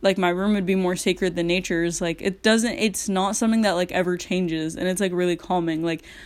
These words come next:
when you go outside, every time you go into nature, things are just, like, a little bit different.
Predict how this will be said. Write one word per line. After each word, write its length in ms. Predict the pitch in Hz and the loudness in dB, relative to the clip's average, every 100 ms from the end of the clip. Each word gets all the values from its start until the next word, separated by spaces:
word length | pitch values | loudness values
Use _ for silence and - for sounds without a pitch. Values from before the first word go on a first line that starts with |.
| - - - - - | -20 -20 -20 -12 4
when 140 | 233 | 6
you 140 | 269 | 8
go 200 | 233 220 | 6 6
outside, 720 | 226 202 - 190 175 175 180 196 - - - - - | 6 4 4 4 6 4 0 -6 -16 -20 -4 0 4
every 220 | 214 226 | 4 4
time 220 | 220 214 | 2 2
you 100 | 208 | 4
go 100 | 202 | 4
into 180 | 196 190 | 2 0
nature, 400 | 185 180 180 170 | 0 0 0 -2
things 300 | - 240 262 | 2 4 4
are 100 | 285 | 2
just, 160 | 269 | 0
like, 100 | 285 | 0
a 40 | 294 | 2
little 340 | 233 208 208 | 2 2 2
bit 160 | 208 175 | 0 0
different. 480 | 180 - 160 - | -2 -2 -6 -6